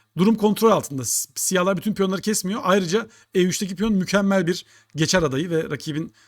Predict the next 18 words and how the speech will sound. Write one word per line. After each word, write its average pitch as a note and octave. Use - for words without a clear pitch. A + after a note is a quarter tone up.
birazdan D#3+
canını D3
okuduğunu C#3+
göreceksiniz. C#3+
Fil A3+
D F#3+
beş, G#3
fil F#3+
D E3
beş, G3+
kale F3
D D3
beş. G#3
Filin A#3+
de A3+
yok G#3
olmasından G#3+
sonra G3+